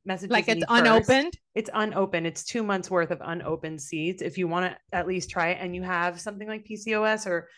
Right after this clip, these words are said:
Speaker 1: or going through menopause and wanna try, I'm happy to send it to you. Just, like, message me and I'll pick the first person. But hold on, tell me again. I have to write this down because we're gonna forget. The
Speaker 2: Okay, so we
Speaker 1: seventy-fifth
Speaker 2: have
Speaker 1: person and who else?
Speaker 2: seventy-fifth, seventy-fifth, and the one hundredth,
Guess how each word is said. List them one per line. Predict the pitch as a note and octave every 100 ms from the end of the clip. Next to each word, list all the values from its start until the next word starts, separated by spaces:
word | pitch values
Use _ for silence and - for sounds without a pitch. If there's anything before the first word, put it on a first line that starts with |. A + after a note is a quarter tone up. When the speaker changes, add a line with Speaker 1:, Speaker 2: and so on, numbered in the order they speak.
| _ _
Speaker 1:
or | F#3
going | F3 F#3
through | F#3
menopause | F3+ E3+ F3 G3+ G3+
and | F#3+
wanna | F3 F3
try, | F3+ F#3+ F#3+ G3 G3+ _ -
I'm | E3
happy | F3 F3
to | F3+
send | F3 D#3
it | D3+
to | E3
you. | D3+
Just, | D3+ -
like, | D3+ C#3+
message | D3+ C#3 C#3+ D3
me | C#3+
and | -
I'll | D#3 D3+ -
pick | F3 -
the |
first | C#3 C#3 -
person. | C3 B2 A2+
But | F#3+ F#3 - - -
hold | B3
on, | D#3+ C#3 - -
tell | - C4
me | D4+
again. | C#4+ C4
I | A3
have | A#3 C4+
to | C4+
write | C4
this | C4
down | D4
because | G#3 F3 D3+ D3+ -
we're | F#3+
gonna | A#3+
forget. | A#3 G3+ G#3+ C3+ - _
The | -
Speaker 2:
Okay, | G3+ D4
so | G#3 A3+ C4
we | C#4+ C4
Speaker 1:
seventy-fifth | B3
Speaker 2:
have | B3 B3
Speaker 1:
person | - G#3+ A3+ - C#4+ D4 -
and | G3+ B3
who | C4 E4
else? | E4+
Speaker 2:
seventy-fifth, | D#4+ C#4 - - _ _ _ _
seventy-fifth, | - - A3 G#3+ C#4 D4+ D#4 B3 B3 -
and | A3 G3+
the | G3
one | F#3+ F#3 G#3
hundredth, | - F3+ F3+ F#3 D3